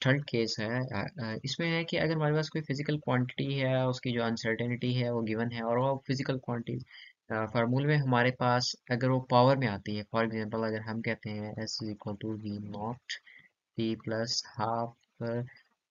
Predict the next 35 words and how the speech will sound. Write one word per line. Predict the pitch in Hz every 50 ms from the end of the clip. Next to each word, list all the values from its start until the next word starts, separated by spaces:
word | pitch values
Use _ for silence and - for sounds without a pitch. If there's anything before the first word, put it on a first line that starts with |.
| - -
A | 123 123 123 123 123 123 123 _ _ -
T | 127 117 117
square। | - - - - 117 110 104 101 101 - _ - - 120
Now | 127 143 151 151
देखें | 147 160 156 - 180 156
T | - - 160 156 170 175
जो | 165 165
है | 147 123 113 107 107
हमारे | 110 110 110 110 110
पास, | - - 110 110 110 -
ये | 127 131
इसकी | 131 131 - 151
power | - - 131 127 131 131 123
आ | 117 104 98
रही | 95 98 95 98
है | 95 95 98
यहाँ | 98 98 98 98 95 -
पे, | 104 104 104 - - - - - _ _ -
और | 120 113
अगर | 117 113 117 117
हमारे | 120 120 117 117 117
पास | 120 117 120 120 - - 127
T | 127 127 127 127
plus | 127 - 123 117 113 - - 113 113
del | 110 107 113 104 - 123
T | 120 123 117 113
given | 104 101 98 95 95
है, | 101 101 117 143 147 - _ _ _ _ _ _ _ _ _ _ _ 127
अ, | 110 104 101 101 104 101 - -
plus | 117 117 117 -
minus | 120 120 117 - -
del | 113 110 107 123
T | 131 135 135 127
given | 110 107 107 101
है, | 107 110 120 131 143 _ _